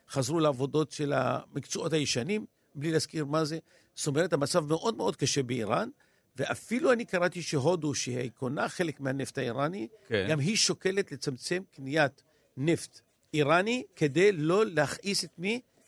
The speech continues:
Speaker 1: את המעצמה העולמית, את ארצות הבר-, את ארצות הברית.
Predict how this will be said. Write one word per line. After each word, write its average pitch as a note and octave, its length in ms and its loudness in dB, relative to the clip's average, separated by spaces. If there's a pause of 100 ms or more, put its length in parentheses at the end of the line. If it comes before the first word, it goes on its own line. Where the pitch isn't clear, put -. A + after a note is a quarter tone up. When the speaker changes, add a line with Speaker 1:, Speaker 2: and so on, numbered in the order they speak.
Speaker 1:
את C3 100 -4
המעצמה D#3 500 2
העולמית, D#3+ 580 0 (200)
את A3 160 -2 (680)
ארצות D3+ 260 -2
הבר-, D3+ 180 -4 (160)
את D3+ 120 2
ארצות D#3+ 240 0
הברית. C3+ 360 -6